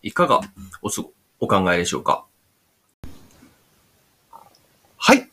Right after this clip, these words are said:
えー、本日はここまでとなります。お聞きいただきまして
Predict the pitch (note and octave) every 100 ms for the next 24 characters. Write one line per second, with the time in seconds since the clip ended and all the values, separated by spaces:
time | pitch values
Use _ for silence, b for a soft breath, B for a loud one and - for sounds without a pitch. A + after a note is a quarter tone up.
0 | - G3 G#3 F#3 G3 C#3 G#2+ - - F#2+
1 | G#2+ A2 F#2+ F#2 F#2 D#3+ E3+ - F#2 -
2 | G#2+ G2 C3 C#3+ F#3 G3 D#3+